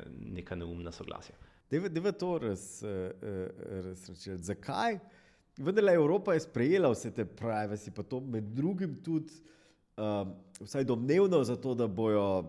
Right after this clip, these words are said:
Speaker 2: eh, nekako krotili te zbiranje podatkov s strani podjetij pa
Speaker 1: Kako
Speaker 2: velikavnih.
Speaker 1: bojo, kako bojo
Speaker 2: Čak-, čak-
Speaker 1: krotili zbiranje podatkov, če, če nimajo neke skupine, ki bi,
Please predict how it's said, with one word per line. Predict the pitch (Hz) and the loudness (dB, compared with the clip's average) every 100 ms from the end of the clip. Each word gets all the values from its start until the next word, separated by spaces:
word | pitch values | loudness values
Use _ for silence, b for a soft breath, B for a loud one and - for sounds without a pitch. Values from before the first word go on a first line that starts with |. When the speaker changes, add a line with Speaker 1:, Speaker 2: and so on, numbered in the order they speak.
| - | -6
Speaker 2:
eh, | - 95 90 | -6 -6 -8
nekako | 90 - 92 - - - | -12 -14 -14 -16 -20 -10
krotili | 120 117 117 127 127 113 107 - | -4 -4 -2 2 4 2 0 -2
te | 101 92 - - | -2 -2 -6 -10
zbiranje | 117 95 127 110 104 | -6 0 2 2 -2
podatkov | 87 107 90 85 - 95 | -4 -8 -8 -10 -16 -16
s | - | -16
strani | - 85 95 | -16 -14 -14
podjetij | 95 87 90 - | -14 -14 -14 -14
pa | 90 82 | -8 -6
Speaker 1:
Kako | 165 247 | -2 0
Speaker 2:
velikavnih. | 240 | 4
Speaker 1:
bojo, | 233 180 143 | 6 8 6
kako | - 131 190 | 4 0 4
bojo | 202 147 | 4 4
Speaker 2:
Čak-, | |
čak- | 180 | 2
Speaker 1:
krotili | 127 120 165 190 147 104 87 - 117 | 2 0 0 4 6 6 4 0 -4
zbiranje | 120 98 147 180 151 | -4 0 0 2 0
podatkov, | 107 98 113 - - 131 | 2 4 4 2 -4 -2
če, | - 110 107 - | 2 2 0 -4
če | - | -2
nimajo | 104 104 104 127 151 139 120 | -2 0 0 0 0 0 0
neke | 123 123 | -2 -4
skupine, | - - - 101 120 156 156 | -8 -10 -8 -4 -2 -2 -2
ki | 104 | -4
bi, | 90 | -2